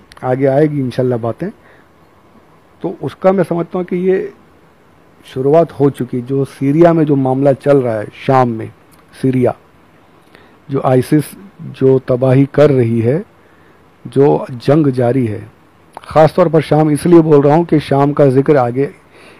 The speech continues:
इमाम महदी के ताल्लुक से आएगा। तो समाप्त करते हैं कुछ बातें जो मैंने पढ़ी हैं किताबों में,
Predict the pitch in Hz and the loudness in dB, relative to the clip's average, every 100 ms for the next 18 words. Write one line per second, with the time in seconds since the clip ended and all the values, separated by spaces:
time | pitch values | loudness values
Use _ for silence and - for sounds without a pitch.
0 | - 139 139 135 123 120 127 131 - 120 | -8 -2 0 0 -2 -4 -4 -4 -2 -4
1 | 120 - 175 240 - 117 107 - 98 - | -4 -2 -2 -2 -4 -4 -4 -8 -16 -20
2 | _ _ _ _ _ _ _ _ _ _ | _ _ _ _ _ _ _ _ _ _
3 | _ _ _ _ _ _ _ - _ 160 | _ _ _ _ _ _ _ -20 _ 0
4 | 160 - 160 185 185 165 190 175 165 143 | 2 0 2 2 0 -4 -4 -4 -4 -2
5 | 139 156 156 151 156 147 147 151 - _ | -2 0 -2 -2 -2 -4 -4 -6 -14 _
6 | _ 135 151 135 131 123 123 120 127 | _ -2 0 -2 -4 -10 -10 -10 -12